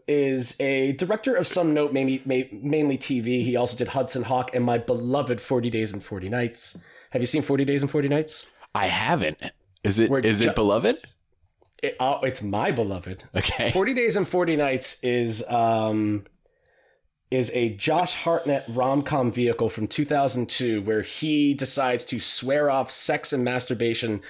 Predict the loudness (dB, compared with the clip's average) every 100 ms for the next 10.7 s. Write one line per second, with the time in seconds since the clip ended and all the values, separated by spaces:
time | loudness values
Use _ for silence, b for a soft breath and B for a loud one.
0 | B B -6 -4 0 0 2 0 -4 -4
1 | -4 -6 -6 _ _ _ _ -10 -6 -6
2 | -4 -8 -10 -10 -10 B B B B _
3 | -4 -2 -6 -4 0 2 2 2 2 2
4 | 2 2 0 -2 0 2 2 0 0 0
5 | 2 0 0 -6 B B -6 -2 2 2
6 | 2 -2 -6 B B -2 0 2 2 2
7 | 2 2 2 2 2 2 2 2 -2 0
8 | 4 4 4 0 0 2 2 2 4 2
9 | 0 -2 2 4 4 2 0 -4 0 2
10 | 4 2 2 2 4 2 0